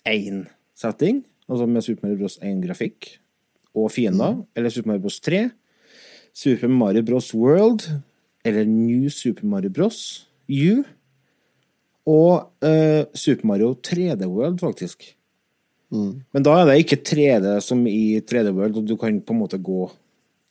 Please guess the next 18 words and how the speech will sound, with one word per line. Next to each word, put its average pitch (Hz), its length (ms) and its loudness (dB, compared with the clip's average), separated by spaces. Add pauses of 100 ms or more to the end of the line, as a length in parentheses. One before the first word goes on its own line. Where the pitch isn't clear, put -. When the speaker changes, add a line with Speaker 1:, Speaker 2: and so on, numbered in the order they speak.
Speaker 1:
inn 101 640 -4
i 98 120 -4
den 101 200 -4
tredje 95 460 -4 (260)
dimensjonen. 113 600 0 (500)
Det 120 100 2
er 123 60 2
fortsatt 123 380 0
to 143 260 2
D, 110 200 2
men 120 440 2
med 113 120 0
sånn 120 160 -2
tre 120 180 -2
D-fil 123 560 -4
på 190 160 0
det, 113 260 2
da. - 40 -14